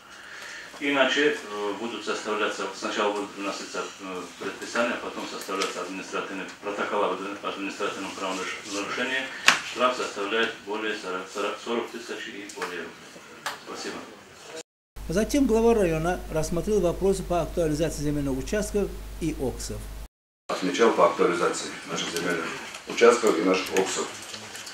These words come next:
Speaker 3: Вы же помните, в прошлом году как пришло в одно время, в одно время расплох. Мы попали по оксам именно. По земельным участкам, конечно, у нас было семьсот три процента исполнения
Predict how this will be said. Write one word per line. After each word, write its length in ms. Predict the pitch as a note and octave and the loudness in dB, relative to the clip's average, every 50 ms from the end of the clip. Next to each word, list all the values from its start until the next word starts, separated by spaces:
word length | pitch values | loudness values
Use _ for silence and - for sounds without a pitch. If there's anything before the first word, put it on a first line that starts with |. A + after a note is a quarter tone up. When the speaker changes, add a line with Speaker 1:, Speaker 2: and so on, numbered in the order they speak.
| - - - - - - - - - - - - - - - - - | -12 -10 -12 -12 -12 -14 -14 -12 -12 -12 -12 -10 -10 -10 -10 -8 -2
Speaker 3:
Вы 80 | G2+ G2 | 0 2
же 60 | F#2+ | 4
помните, 300 | G2 A#2 B2 A2+ - - | 6 6 6 6 6 4
в 40 | - | 2
прошлом 260 | F2+ F#2 F#2 F#2 F#2 F2+ | 4 4 4 4 6 6
году 180 | F#2 F#2+ F#2+ | 6 6 6
как 180 | - F#2 - - | 6 4 2 4
пришло 260 | - - C#3 - - - | 10 12 12 12 12 12
в 140 | - - F#2+ | 10 8 6
одно 180 | F#2+ F#2+ F#2+ | 6 6 8
время, 320 | F#2+ F#2+ - C#3 A2 F#2+ F#2+ | 10 12 12 12 12 12 10
в 20 | |
одно 160 | F#2+ G#2 G2+ F#2+ | 8 6 6 6
время 340 | G#2 A#2+ B2 G#2+ - - | 8 8 8 8 8 6
расплох. 420 | - F#2 F2+ - G2+ G2 F#2 - - - - - - - - - - - - - - - - - - - - - - | 6 4 2 4 6 6 6 6 4 0 -6 -10 -10 -8 -6 -6 -6 -6 -8 -10 -10 -10 -10 -10 -10 -10 -10 -8 -4
Мы 100 | - F#2+ | -2 2
попали 420 | F2+ F2+ F2 G#2+ A2 A#2 B2 B2 A#2 | 4 4 8 10 12 12 12 12 12
по 80 | G#2+ | 12
оксам 400 | G2 - G2+ G2 F#2+ - - F2 F2 F2+ F2+ | 12 12 12 12 10 8 6 4 4 2 2
именно. 240 | F2 E2 D#2 D2+ - F2+ F#2 - - - - - - - - - | 0 0 -2 -2 -4 -4 -6 -8 -8 -6 -6 -4 -2 0 2 2
По 80 | - | 4
земельным 400 | G2+ G2+ G2+ G#2+ G2+ G2+ G2 F#2+ | 4 8 10 10 10 10 8 6
участкам, 340 | F#2+ - A#2+ - - G2+ F#2 | 8 10 10 10 10 8 6
конечно, 320 | F#2 F#2+ G2 G2 F#2 F2 | 6 6 6 6 6 6
у 40 | F2+ | 4
нас 120 | F#2 F2+ F2 | 4 4 6
было 240 | F#2 F#2 F2+ F2 E2 - - - - - - - | 6 6 6 4 4 2 -2 -8 -10 -12 -8 -2
семьсот 380 | - A2+ A2 G#2 A#2 G#2+ - - | 2 4 6 10 10 10 10 10
три 180 | G#2 F#2 E2+ E2 | 8 8 8 6
процента 540 | - - - F2 E2+ F#2 F#2 F2 E2+ E2 | 6 4 2 2 4 4 4 4 4 2
исполнения 560 | E2 - - F2 F2 G2 G#2 G#2+ A2 G#2+ G#2 | 2 2 4 2 4 6 6 6 8 6 4